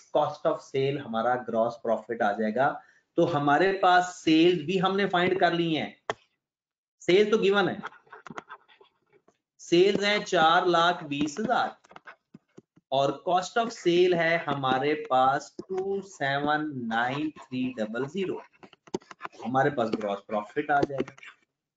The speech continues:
वन फ़ोर ज़ीरो सेवन डबल ज़ीरो, क्योंकि इसका formula यही होता है, sale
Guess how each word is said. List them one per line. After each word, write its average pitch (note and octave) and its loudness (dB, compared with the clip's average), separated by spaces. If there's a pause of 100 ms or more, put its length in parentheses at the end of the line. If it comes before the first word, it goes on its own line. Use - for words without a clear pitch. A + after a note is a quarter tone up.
(540)
वन B2+ 0
फ़ोर C#3+ 0
ज़ीरो B2+ -2
सेवन G2 -10
डबल A3 -10
ज़ीरो, - -14 (1200)
क्योंकि C3+ -2
इसका D#3 -2
formula C#3 2
यही E3 2
होता D#3+ 0
है, - -6
sale D3+ 2